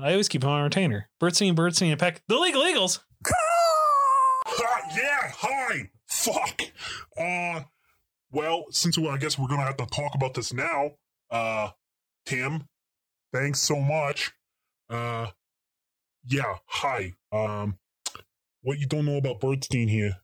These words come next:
Speaker 2: um, him and I went to, uh, Thailand a couple years ago. He fell in love with, uh, two gentlemen there. Uh, the, uh, alleged human trafficking people that you assume.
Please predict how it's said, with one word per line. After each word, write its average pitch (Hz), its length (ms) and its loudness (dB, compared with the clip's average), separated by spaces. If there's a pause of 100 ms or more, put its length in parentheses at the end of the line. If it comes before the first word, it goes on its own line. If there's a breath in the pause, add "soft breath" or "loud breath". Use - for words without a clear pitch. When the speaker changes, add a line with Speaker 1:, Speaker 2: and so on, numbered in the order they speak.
(160)
Speaker 2:
um, 95 400 -4 (680)
him 156 200 2
and 151 100 2
I 139 200 0
went 131 420 -2
to, 117 240 2
uh, 92 240 0 (100)
Thailand 135 520 -2
a - 880 -18
couple 117 180 2
years 120 240 2
ago. 101 360 0 (880 loud breath)
He 190 100 2
fell 202 240 -2
in 180 120 2
love 185 320 4
with, 165 200 2
uh, 143 260 4
two 180 180 2
gentlemen 180 460 2
there. 180 340 0 (1000)
Uh, 95 260 2 (220)
the, 123 240 2
uh, 113 160 0
alleged 147 1120 2 (840)
human 165 260 2
trafficking 160 640 2
people 139 300 2
that 131 100 2
you 123 160 2
assume. 107 480 2